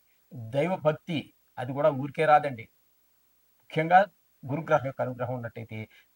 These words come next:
ఎప్పుడు కూడా దైవనామస్మరణ చేస్తూ ఉంటాడు. ఆ మన చదివినటువంటిది, లేకపోతే ఆయన చే-, ఏ విన్నటువంటి పండితులందరూ చెప్పినటువంటి ప్రవచనాల ద్వారానో, మొత్తం మీద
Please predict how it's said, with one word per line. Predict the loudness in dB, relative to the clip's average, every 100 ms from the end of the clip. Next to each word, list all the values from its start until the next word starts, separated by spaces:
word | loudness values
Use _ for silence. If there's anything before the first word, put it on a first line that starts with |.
| -14
ఎప్పుడు | -14 _ -2 0
కూడా | 0 0 0 -2 -6 -14 0
దైవనామస్మరణ | 4 4 4 0 -2 -6 -6 -6
చేస్తూ | -10 -10 -10
ఉంటాడు. | -6 -6 -8 -14 -16 2
ఆ | 2 2 -2
మన | 0 2 2 -2
చదివినటువంటిది, | -2 -2 0 0 -2 -4 -6 -6 _ 8
లేకపోతే | 10 10 6
ఆయన | 6 4 -2
చే-, | -4 -4 -12 _ _ _ -8 -8 -8 -8 -4
ఏ | -2 -2
విన్నటువంటి | 0 0 0 -2 0 0
పండితులందరూ | 0 2 0 0 -6
చెప్పినటువంటి | -6 -6 -6 -6
ప్రవచనాల | -4 -4 -2 -2
ద్వారానో, | 0 -2 0 -2 -6 -12 -2
మొత్తం | 0 2 2 2
మీద | 0